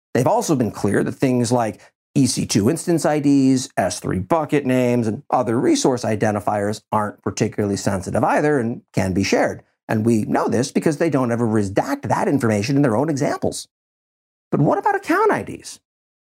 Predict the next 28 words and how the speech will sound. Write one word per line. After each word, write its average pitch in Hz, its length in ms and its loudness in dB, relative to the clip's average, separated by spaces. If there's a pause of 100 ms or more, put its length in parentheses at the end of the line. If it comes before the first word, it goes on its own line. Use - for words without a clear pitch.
(640)
The 156 200 2
late 165 520 0
and 185 300 2
missed - 420 -4
Spencer - 560 -4
Geetson 135 640 -2
of 107 180 -2
Rhino 127 340 0
Security 123 440 -2
Labs 90 440 -4
had 117 200 -4
a 107 200 -2
terrific 110 640 -2
post - 500 -2 (120)
that 120 80 -2
explained 110 520 -2
that - 120 0
there 110 280 -4
is 120 300 0
some 123 260 0
sensitivity 110 920 -4 (240)
to - 180 -4
A 113 80 2
W 110 340 0
S 104 160 -2
account 233 380 -2
I 104 140 -6
Ds. - 260 -18